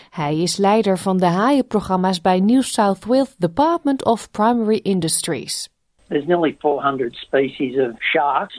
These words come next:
Speaker 2: and of those few hundred species, there's really only three species of concern to us in New South Wales.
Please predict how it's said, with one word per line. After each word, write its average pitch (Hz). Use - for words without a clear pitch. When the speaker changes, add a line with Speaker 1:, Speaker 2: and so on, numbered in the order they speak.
Speaker 2:
and 147
of 151
those 139
few 156
hundred 135
species, 139
there's 135
really 160
only 131
three 131
species 127
of 120
concern 127
to 147
us 135
in 139
New 135
South 131
Wales. 196